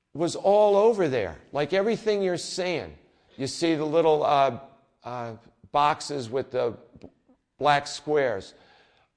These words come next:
All that, those regions Paul went to. That would be hard for us to do today, traveling.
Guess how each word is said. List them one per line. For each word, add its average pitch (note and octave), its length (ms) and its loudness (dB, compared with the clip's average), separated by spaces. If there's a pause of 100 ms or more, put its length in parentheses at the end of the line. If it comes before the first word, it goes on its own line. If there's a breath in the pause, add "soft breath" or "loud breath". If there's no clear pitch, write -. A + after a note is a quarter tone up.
All G#3+ 260 8
that, A3 360 4
those E3 300 0
regions D3 560 0
Paul D#3+ 440 0
went E3 260 -4
to. F#2+ 240 -8 (2750)
That A#3 240 6
would B3+ 160 2
be G#3 180 4
hard G3 420 4
for F#3 220 0
us G#3 300 6
to F3 160 -2
do C#3 240 -4
today, A#2 340 -2
traveling. G#2+ 720 -6